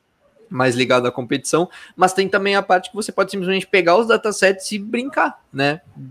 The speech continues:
Explorar e ver, tirar insights, entender, montar gráficos, enfim, né? Isso tudo, isso tudo eu acho que é muito válido, né? Porque, eventualmente, não é você mostrar só que você,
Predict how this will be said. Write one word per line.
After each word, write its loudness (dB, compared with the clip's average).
Explorar 6
e -2
ver, 2
tirar -2
insights, 0
entender, 0
montar 0
gráficos, -2
enfim, -16
né? -8
Isso -14
tudo, -4
isso -8
tudo 4
eu 6
acho 2
que 2
é 4
muito -2
válido, 2
né? -2
Porque, 0
eventualmente, 2
não -2
é 0
você 0
mostrar 4
só 2
que -10
você, 2